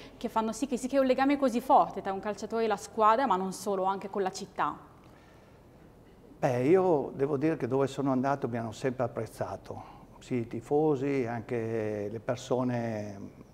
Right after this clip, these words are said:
Speaker 2: del territorio, del territorio. Diciamo che qui è nato mio figlio, che nell'ottantacinque è nato Michele, e dopo c'è sempre stato questi punt-, punto di riferimento con degli amici, con delle conoscenze, siamo ritornati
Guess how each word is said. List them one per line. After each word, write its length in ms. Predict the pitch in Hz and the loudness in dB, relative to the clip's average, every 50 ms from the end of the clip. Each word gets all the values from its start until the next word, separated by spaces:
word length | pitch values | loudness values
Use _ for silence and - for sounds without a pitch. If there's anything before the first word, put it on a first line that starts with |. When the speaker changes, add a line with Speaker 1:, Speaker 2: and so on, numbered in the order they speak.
| - - | -20 -14
Speaker 2:
del 220 | - 120 123 117 123 | -6 -4 -4 -4 -2
territorio, 840 | - 117 117 117 110 - - 104 95 95 95 98 101 95 92 - - | -2 -2 0 -2 -2 -2 -4 -4 -4 -4 -6 -6 -8 -8 -10 -10 -12
del 120 | 113 110 | -12 -8
territorio. 560 | - 120 110 110 107 - 110 95 92 95 98 | -4 -4 -4 -4 -4 -4 -6 -6 -6 -6 -8
Diciamo 480 | 95 113 117 - 123 120 123 131 127 120 | -8 -10 -8 -4 -4 -2 -2 -2 -4 -6
che 140 | 123 117 107 | -8 -10 -8
qui 140 | - 120 113 | -6 -6 -4
è 40 | |
nato 220 | 113 117 113 - 113 | -4 -4 -4 -6 -6
mio 160 | 110 113 110 | -6 -8 -8
figlio, 640 | - - 123 117 110 113 117 123 131 131 - - - - - - - | -4 -4 -2 -2 -2 -2 0 0 -2 -2 -4 -10 -20 -20 -20 -20 -12
che 100 | - 123 | -8 -4
nell'ottantacinque 640 | 120 120 120 117 - 131 123 120 120 - 131 120 120 | -2 -2 -2 -2 -2 -4 -4 -4 -6 -6 -4 -4 -4
è 40 | 120 | -4
nato 260 | 113 110 107 - 120 | -4 -6 -6 -4 -4
Michele, 840 | 113 123 139 135 139 143 135 135 131 143 151 151 - - - - - - - - | -2 -2 -2 0 0 2 2 2 2 0 0 -2 -6 -12 -18 -20 -20 -18 -12 -8
e 400 | - 131 127 127 127 123 127 127 | -4 -2 0 0 2 2 2 2
dopo 420 | 123 139 135 135 - 147 139 139 120 | 4 2 2 2 2 0 2 0 0
c'è 100 | 110 - | -4 -6
sempre 260 | 110 131 123 117 120 | -6 -4 -4 -4 -4
stato 360 | - - 127 120 120 - 123 110 | -2 0 0 0 0 -2 -4 -4
questi 340 | - 127 117 - - 123 | -4 -6 -6 -6 -6 -8
punt-, 380 | 110 - - 139 135 127 - - - - | -6 -2 -2 0 0 -2 -2 -8 -10 -4
punto 300 | - 143 143 131 135 131 | -2 0 2 2 2 2
di 100 | 123 127 | 2 0
riferimento 600 | 117 117 - 117 113 110 117 123 127 123 127 117 | 0 0 0 -2 0 0 0 0 0 0 -2 -4
con 140 | - 110 113 | -2 -4 -2
degli 200 | 113 113 113 113 | -2 0 0 0
amici, 380 | 110 113 117 120 117 - - | 2 2 2 0 0 -2 -4
con 120 | 104 117 110 | -4 -4 -4
delle 240 | 104 110 107 110 107 | -2 -2 -2 -2 -4
conoscenze, 640 | - 117 120 131 123 - - 113 113 113 - - | -4 -4 -4 -4 -4 -4 -4 -4 -4 -4 -6 -6
siamo 300 | 117 - - 117 117 113 110 | -6 -4 -4 -4 -2 -2 -2
ritornati 920 | 117 127 123 127 131 123 110 113 113 107 104 104 - - 127 131 139 | -2 -2 0 0 0 0 0 0 -2 -2 -2 -4 -2 0 0 0 0